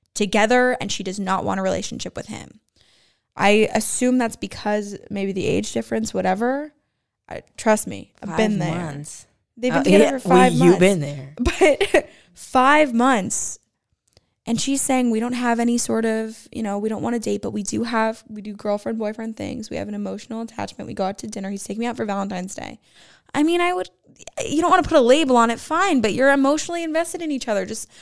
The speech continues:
Speaker 1: I know it's not ne-, necessarily the question. Just remember that. Like, don't get,
Speaker 2: Yeah.
Speaker 1: you tell yourself you don't want a relationship.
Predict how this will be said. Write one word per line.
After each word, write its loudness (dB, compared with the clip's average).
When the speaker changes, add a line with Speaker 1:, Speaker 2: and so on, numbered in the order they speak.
Speaker 1:
I 2
know 6
it's -2
not 6
ne-, 2
necessarily 0
the -2
question. -2
Just -6
remember 0
that. -8
Like, -8
don't 2
get, 0
Speaker 2:
Yeah. -18
Speaker 1:
you -4
tell 4
yourself 2
you -4
don't 0
want -2
a -2
relationship. -6